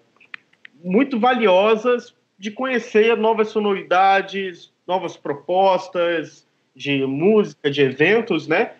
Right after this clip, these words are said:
Pra quando passar essa maré toda, continuar esse contato e até aumentar esse intercâmbio, esse fluxo de D Js entre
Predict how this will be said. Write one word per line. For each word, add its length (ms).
Pra 100
quando 280
passar 300
essa 200
maré 320
toda, 720
continuar 560
esse 180
contato 800
e 80
até 420
aumentar 460
esse 220
intercâmbio, 760
esse 160
fluxo 520
de 180
D 140
Js 460
entre 500